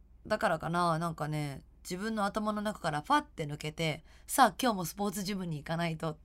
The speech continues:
言って、スポーツジム行っちゃってるんですよね。なんだろうな、なんで会議が苦手なんだろうって思うんですけど、まあ、堅苦しいこともそうだし、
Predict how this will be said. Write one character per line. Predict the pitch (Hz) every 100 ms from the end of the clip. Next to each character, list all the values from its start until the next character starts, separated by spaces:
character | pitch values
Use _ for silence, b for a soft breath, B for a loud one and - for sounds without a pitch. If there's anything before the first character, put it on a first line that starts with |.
| -
言 |
っ | -
て、 | - 165
ス | - - - - -
ポ | 196
ー | 196
ツ | 180
ジ | 180
ム | 170
行 | 147
っ | 147
ち | 175
ゃ |
っ | 175
て | -
る | 190 214
ん |
で | 190
す | 170 170
よ | 165
ね。 | 160 170 175 180 190 196 208 220 226 233 240 247 B B B B B B
な | 175 175
ん | 165
だ | 160
ろ | 160
う |
な、 | 160 190 220
な | 202 269
ん | 339
で | 294
会 | 233 254 240
議 | 208
が | 196 185 180
苦 | 180 185
手 | 190
な | 196
ん | 196
だ | 175
ろ | 165
う |
っ |
て | - 165
思 | 175
う | 180
ん |
で | 175
す | -
け | 170
ど、 |
ま | 180
あ、 |
堅 | 170 233 311
苦 | 359 359
し | 359
い | 349
こ | 208
と | 165
も |
そ | 151 -
う | 175
だ | 156
し、 | - 185 185 165